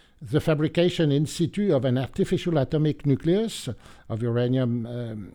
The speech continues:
with, which is called plutonium, and which, uh, with which we can make fission, as it is the case with,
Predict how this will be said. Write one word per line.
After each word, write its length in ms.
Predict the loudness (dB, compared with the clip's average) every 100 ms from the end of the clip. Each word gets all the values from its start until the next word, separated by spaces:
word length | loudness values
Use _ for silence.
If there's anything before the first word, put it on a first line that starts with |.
| -6
with, 320 | 2 2 2
which 320 | 0 0 2
is 140 | 0 2
called 520 | 6 6 6 2 -4
plutonium, 680 | -4 -2 2 2 2 -2 -12 -18 -20 -20 -20 -20 -20 -4
and 420 | 2 4 6 4 4
which, 360 | 4 4 0
uh, 400 | -12 -6 -4 -2
with 220 | 2 2 6
which 320 | 4 4 0
we 120 | 0
can 220 | 2 2
make 220 | 4 2
fission, 560 | -2 2 2 4 2 0 -2
as 260 | -2 0
it 140 | 0 -2
is 180 | -2
the 80 | -4
case 480 | -4 -2 0 -2 -4
with, 280 | -4 -4